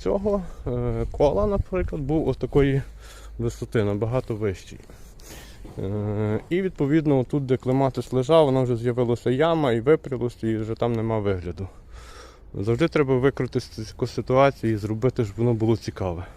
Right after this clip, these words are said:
Тепер дивіться уважно. Там є вища точка. Я це все підібрав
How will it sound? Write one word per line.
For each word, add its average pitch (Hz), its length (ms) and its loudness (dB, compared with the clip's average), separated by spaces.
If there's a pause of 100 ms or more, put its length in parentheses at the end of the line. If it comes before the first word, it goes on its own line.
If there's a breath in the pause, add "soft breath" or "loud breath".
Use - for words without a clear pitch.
(1000 loud breath)
Тепер - 380 0
дивіться 131 380 0
уважно. 110 440 0 (840 loud breath)
Там 135 220 2
є 127 140 4
вища 120 360 0
точка. - 520 -2 (840 loud breath)
Я 117 160 4
це - 120 0
все 117 220 0
підібрав 113 640 4